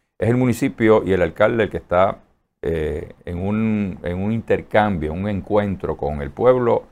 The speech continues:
de una manera frecuente. Eso tú no lo vas a ver con un jefe de agencia, con un secretario, con un legislador o con un gobernador, menos aún. Eh, así que el gobierno más cercano es donde tenemos que llevar los servicios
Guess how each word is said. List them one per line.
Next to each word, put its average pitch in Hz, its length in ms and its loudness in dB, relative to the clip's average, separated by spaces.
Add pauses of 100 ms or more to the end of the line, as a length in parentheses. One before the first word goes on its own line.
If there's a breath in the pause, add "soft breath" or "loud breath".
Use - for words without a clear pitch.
(260 soft breath)
de 90 140 2
una 101 140 2
manera 104 300 2
frecuente. 80 760 -2
Eso - 260 -4
tú 120 100 0
no 113 80 2
lo 107 140 6
vas 101 140 2
a 95 80 4
ver 120 240 0 (400)
con 82 180 0
un 95 260 -4
jefe 95 280 0
de 76 80 2
agencia, 113 480 0
con 82 160 -4
un 95 80 -6
secretario, 110 760 2
con 85 180 -4
un 92 120 -4
legislador 92 680 4
o 98 100 2
con 85 120 -4
un 87 160 -6
gobernador, 110 480 4
menos 127 320 -2
aún. 113 260 -4 (500)
Eh, 82 400 0
así 92 180 -4
que - 120 -2
el 139 80 0
gobierno 135 400 4
más 139 160 0
cercano 104 680 2
es 104 160 0
donde 110 240 2
tenemos 98 380 0
que 101 180 0
llevar 92 400 2
los 85 200 -6
servicios 113 680 -6